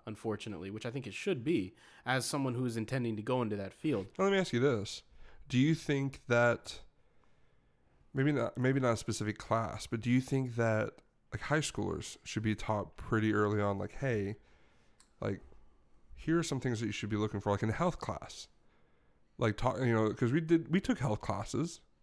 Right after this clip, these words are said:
Speaker 2: but I don't think I ever remember us talking about mental health.
Speaker 1: Yeah, yeah, absolutely. It's never was talked to. For me, I think it should be earlier.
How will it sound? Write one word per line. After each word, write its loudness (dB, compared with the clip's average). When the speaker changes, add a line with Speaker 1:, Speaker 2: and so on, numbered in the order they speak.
Speaker 2:
but 2
I 4
don't 2
think 4
I 6
ever 2
remember 4
us 0
talking 0
about -2
mental -6
health. -12
Speaker 1:
Yeah, 0
yeah, -4
absolutely. 0
It's -4
never 2
was -2
talked -2
to. -4
For -4
me, 4
I 4
think -2
it 2
should -8
be 2
earlier. 2